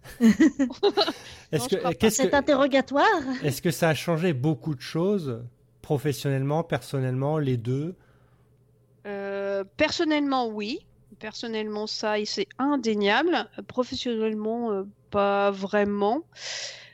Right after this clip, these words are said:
Speaker 3: Euh, non, pas vraiment. Si, ça m'avait peut-être poussé à, aussi à un moment donné de monter sur Paris pour devenir comédienne, euh, et cetera, parce que j'étais tellement en admiration devant le jeu de
Speaker 2: Mm.
Speaker 3: Gillian Anderson que, euh,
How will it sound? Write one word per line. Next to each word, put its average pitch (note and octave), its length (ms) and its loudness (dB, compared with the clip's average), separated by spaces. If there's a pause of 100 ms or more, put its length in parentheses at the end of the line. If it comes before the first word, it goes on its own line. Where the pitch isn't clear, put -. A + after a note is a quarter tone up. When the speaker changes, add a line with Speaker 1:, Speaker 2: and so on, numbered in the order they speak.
(140)
Speaker 3:
Euh, G3 400 -2
non, F3+ 140 0
pas G3+ 160 0
vraiment. F#3 520 2
Si, D#4 240 4
ça D#4 140 2
m'avait B3+ 300 2
peut-être D4+ 280 -2
poussé D4+ 560 -2
à, A#3 420 0 (280)
aussi C4+ 420 -4
à G3+ 340 2
un G#3 40 -2
moment G#3+ 320 -6
donné A#3 480 -2
de G#3 180 2
monter A#3+ 360 0
sur B3+ 200 0
Paris B3 360 0
pour A#3+ 140 -2
devenir A3 380 -6
comédienne, A#3 880 0
euh, G3 300 0
et G3 100 -4
cetera, A3 320 0
parce A3 180 0
que A3+ 140 -6
j'étais G#3+ 300 -4
tellement B3+ 280 0
en C#4 80 0
admiration B3 580 0
devant A#3 200 -6
le G3+ 200 0
jeu A3+ 300 0
de G3+ 260 0
Speaker 2:
Mm. - 60 -4
Speaker 3:
Gillian A#3 360 0
Anderson G#3+ 600 2
que, B3 100 0
euh, G3 360 4